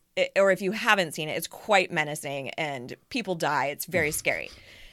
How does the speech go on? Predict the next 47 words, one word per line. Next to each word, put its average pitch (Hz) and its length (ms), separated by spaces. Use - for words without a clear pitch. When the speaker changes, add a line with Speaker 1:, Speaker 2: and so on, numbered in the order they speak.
Speaker 1:
But 208 100
we 226 160
developed 208 360
our 185 140
own 190 180
little 175 220
Squid 139 320
Game 139 440
because 151 1000
Speaker 2:
Okay, 107 220
so 101 160
th-, 135 180
let 135 100
me 131 120
just 113 100
Speaker 1:
Yeah. 165 100
Speaker 2:
take 117 160
you 113 80
back 98 220
a - 40
step. - 260
So 113 600
some 117 220
friends 160 300
and 120 160
I 101 140
went 110 320
to 101 180
Dave 104 180
and 110 120
Buster's. 95 420
We 95 60
were 98 40
having 98 140
a - 40
little 101 100
boys' 92 320
night. 87 320
We 87 60
we're 87 80
gonna 92 160
go 90 360
play 143 180
old 131 160
video 110 280
games 101 440
and 90 380